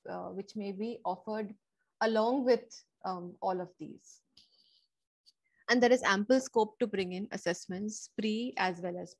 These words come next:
post. Let's take another scenario, uh, capability or career building. This is also a fairly,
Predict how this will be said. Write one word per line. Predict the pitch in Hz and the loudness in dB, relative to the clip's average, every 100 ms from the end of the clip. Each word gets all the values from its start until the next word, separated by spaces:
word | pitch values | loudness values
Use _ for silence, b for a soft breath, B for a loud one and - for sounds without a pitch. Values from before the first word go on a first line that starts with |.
| - | -16
post. | - - - - _ _ _ _ _ _ _ _ _ _ _ _ _ _ _ _ _ _ _ _ _ - | -14 -14 -16 -20 _ _ _ _ _ _ _ _ _ _ _ _ _ _ _ _ _ _ _ _ _ 2
Let's | 247 247 | 4 4
take | 269 269 | 0 2
another | 240 208 226 | 2 4 2
scenario, | - 190 165 170 - 160 _ _ - - | 2 -2 -2 -4 -10 -16 _ _ -14 -4
uh, | 185 170 180 | -2 -2 2
capability | 254 226 240 214 196 185 220 247 | 4 6 6 6 4 0 -2 0
or | 202 196 190 - _ _ _ | 2 0 -4 -18 _ _ _
career | 254 214 214 208 - 180 | 4 6 6 4 0 -4
building. | 185 151 151 175 | -2 -2 -6 -6
This | 190 | -2
is | 214 | 0
also | 208 196 202 240 | 2 0 2 0
a | |
fairly, | 220 208 180 196 196 180 | 2 0 2 0 -2 -6